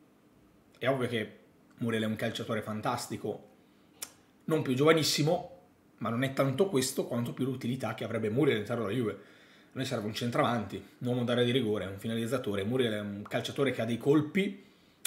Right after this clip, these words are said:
ma è un calciatore che ama svariare su tutto il fronte offensivo. Quindi temo che non sia esattamente quello che serve a noi in questo momento. Poi, oh,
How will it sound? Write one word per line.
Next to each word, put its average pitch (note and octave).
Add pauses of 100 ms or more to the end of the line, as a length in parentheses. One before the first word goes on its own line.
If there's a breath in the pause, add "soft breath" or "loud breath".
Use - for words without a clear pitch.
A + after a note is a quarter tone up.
(160)
ma G2+
è A2
un G#2+
calciatore A#2
che G2
ama A2+
svariare A#2
su A#2
tutto A#2
il F#2+
fronte G#2
offensivo. - (560 soft breath)
Quindi C3
temo D3
che C3+
non B2
sia A3
esattamente B2+
quello B2+
che B2
serve C#3
a C3
noi C#3
in B2+
questo B2
momento. A2 (800 soft breath)
Poi, B2
oh, -